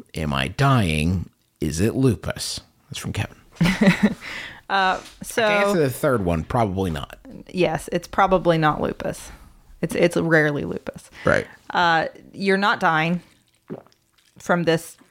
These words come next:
Speaker 2: as far as I know.
Speaker 1: Right.
Speaker 2: <laughs> You're not dying. Don't worry. It, it's very normal to have that sensation that you're, not that sensation, it's a real thing, that you feel like you can't breathe out of one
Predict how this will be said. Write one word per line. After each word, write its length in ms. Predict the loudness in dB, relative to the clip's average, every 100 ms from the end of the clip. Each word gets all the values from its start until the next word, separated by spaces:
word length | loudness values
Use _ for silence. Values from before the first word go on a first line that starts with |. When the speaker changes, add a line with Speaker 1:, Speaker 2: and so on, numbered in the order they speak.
| _ _
Speaker 2:
as 160 | -4 0
far 180 | 0 2
as 100 | 0
I 100 | 0
know. 220 | -2 -4 -2
Speaker 1:
Right. 300 | 0 0 0
Speaker 2:
<laughs> 320 | 0 0 0
You're 120 | 0
not 200 | 2 0
dying. 340 | 2 0 -2 0
Don't 160 | -2
worry. 300 | 0 -2 -2 -8 _
It, 240 | 0 0 -2 -18 -4
it's 160 | -4 -2
very 340 | 0 2 2
normal 320 | 2 2 2
to 60 | 2
have 200 | 2 2
that 160 | 2 0
sensation 580 | -6 0 0 0 -2
that 220 | -2 -4 -6
you're, 320 | -8 -8 -8 -4
not 240 | -2 0
that 180 | -2 -2
sensation, 420 | -4 2 2 2
it's 100 | -2
a 40 | 0
real 120 | 0
thing, 260 | 0 -2 -4
that 100 | -8
you 100 | -2
feel 140 | 0
like 160 | 0 -2
you 60 |
can't 200 | 0 2
breathe 200 | 2 2
out 120 | 2
of 60 | 2
one 320 | 2 2 -2